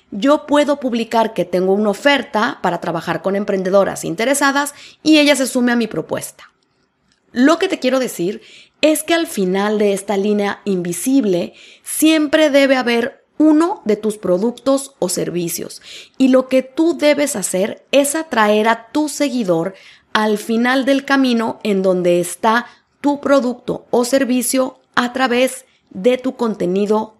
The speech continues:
de valor. Es por eso por lo que yo hablo de Instagram,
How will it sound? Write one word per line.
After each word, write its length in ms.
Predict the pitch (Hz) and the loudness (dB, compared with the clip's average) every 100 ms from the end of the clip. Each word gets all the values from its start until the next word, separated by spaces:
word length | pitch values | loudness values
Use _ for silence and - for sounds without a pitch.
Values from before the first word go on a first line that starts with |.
| - | -8
de 280 | 185 180 | -2 -2
valor. 320 | 160 147 143 - _ _ _ _ _ _ - | -2 -6 -12 -16 _ _ _ _ _ _ 0
Es 180 | 269 285 | 0 2
por 180 | 311 302 | 2 2
eso 460 | 254 - 311 - - | 2 -2 -4 -8 -2
por 160 | 208 | 2
lo 120 | 185 | 2
que 120 | 185 170 | 0 0
yo 180 | 196 | 2
hablo 460 | 240 208 214 247 - | 2 2 0 -2 -8
de 160 | 240 285 | 0 0
Instagram, 680 | 185 165 - 196 208 254 | 0 -4 -6 -6 -4 -6